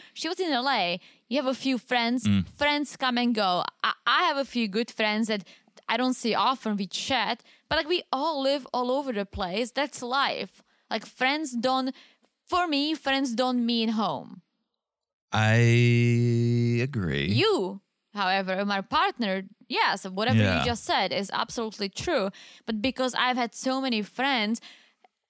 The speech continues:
Speaker 1: international friends or friends back home, and we all moved and we all did things. And so for me, like, staying somewhere because of friends doesn't make any sense to me, because friends come and go. And if you are good friends,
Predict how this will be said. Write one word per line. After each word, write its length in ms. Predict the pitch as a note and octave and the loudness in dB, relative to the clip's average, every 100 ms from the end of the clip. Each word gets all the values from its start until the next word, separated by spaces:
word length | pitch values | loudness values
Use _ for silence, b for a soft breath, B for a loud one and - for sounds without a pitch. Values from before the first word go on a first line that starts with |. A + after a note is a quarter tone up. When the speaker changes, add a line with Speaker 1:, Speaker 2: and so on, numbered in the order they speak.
| _ _ _ | _ _ _
Speaker 1:
international 720 | B3+ B3 A#3 C4 F#4 - A#3+ | -2 0 2 2 0 0 -2
friends 320 | A3+ G#3 F#3+ A3+ | -2 -2 -2 -2
or 100 | A#3 | -4
friends 360 | D4 D4+ C4 | -4 -4 -2
back 220 | A3+ B3 | 0 -2
home, 320 | B3 D4 B3 A#3 | 0 0 0 0
and 120 | A3+ | -2
we 100 | C4+ - | -2 -2
all 240 | C#4 D4 | 0 0
moved 480 | A3 A3+ C4+ B3+ A3+ | 0 0 0 -2 -4
and 160 | A3+ | -6
we 120 | A3 - | -6 -4
all 240 | A3 B3+ | -2 -2
did 300 | B3 F#3+ B3 | -2 -2 -4
things. 480 | - - G#3+ G3+ G3+ | -6 -6 -4 -4 -4
And 220 | - A#3 | -2 -2
so 180 | B3+ A3+ B B B B B _ | -2 -2 B B B B B _
for 160 | - D4 | -2 -2
me, 280 | D4 D#4+ D4 | -2 -2 0
like, 280 | B3 G#3+ - _ _ _ _ _ _ _ - | -2 -4 -14 _ _ _ _ _ _ _ -10
staying 420 | A3+ - D#4+ F#4+ | -8 -2 -2 -2
somewhere 440 | B3 C4+ C4+ B3 A3 | -2 -2 0 0 0
because 300 | A3 G#3+ G3 | -2 -2 -4
of 120 | G3 | -6
friends 480 | - A#3+ F3+ F3 G3+ | -4 -2 -2 -4 -6
doesn't 220 | A3 A3 | -4 -4
make 180 | G#3 G#3 | -4 -2
any 160 | G#3 | -4
sense 320 | G#3 G3+ G3 | -2 -2 -2
to 80 | - | -4
me, 180 | F3+ A#2 | -6 -6
because 240 | F#3 A3 | -6 -6
friends 400 | - C4+ C4+ C4 - b - | -2 -2 0 -2 -6 b -6
come 200 | B3 B3+ | -4 0
and 160 | C#4 | 0
go. 340 | A3 G#3 B3+ - - | 2 2 2 0 0
And 180 | C4+ | 0
if 220 | B3+ A#3+ A#3+ | 0 -2 -2
you 160 | A#3+ - | -2 0
are 280 | A#3+ C4+ B3+ | 0 0 0
good 220 | G#3 A3+ | -4 -6
friends, 560 | - B3+ C#4+ A#3 B3 | -4 -2 0 0 -2